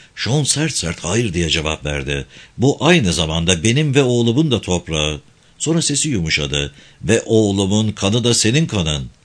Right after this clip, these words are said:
"Fakat diğerleri, bu Kitchener, bu şeytan Miller." "Onlar apayrı insanlar." Leroux, "Fakat sen onlarla birlikte savaştın." diye suçladı. Sean kabul etti. "Ben çok budalaca bir iş yaptım,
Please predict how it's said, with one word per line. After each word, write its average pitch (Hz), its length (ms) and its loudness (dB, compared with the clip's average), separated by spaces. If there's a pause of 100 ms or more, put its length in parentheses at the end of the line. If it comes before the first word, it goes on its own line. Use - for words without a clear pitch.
(720)
"Fakat 110 400 2
diğerleri, 110 600 4 (180)
bu 113 240 2
Kitchener, 110 600 4
bu 113 140 2
şeytan 120 480 4
Miller." 117 540 4 (680)
"Onlar 156 360 2
apayrı 151 380 -2
insanlar." 71 680 -6 (380)
Leroux, 76 400 -4
"Fakat 92 320 0
sen 104 140 2
onlarla 117 520 2
birlikte 120 380 2
savaştın." 104 640 0
diye 87 160 4
suçladı. 78 640 -2 (500)
Sean 165 280 2
kabul 165 300 2
etti. 73 400 -4 (260)
"Ben 78 220 -6
çok 120 320 2
budalaca 117 480 2
bir 107 100 0
iş 101 180 0
yaptım, 90 440 -2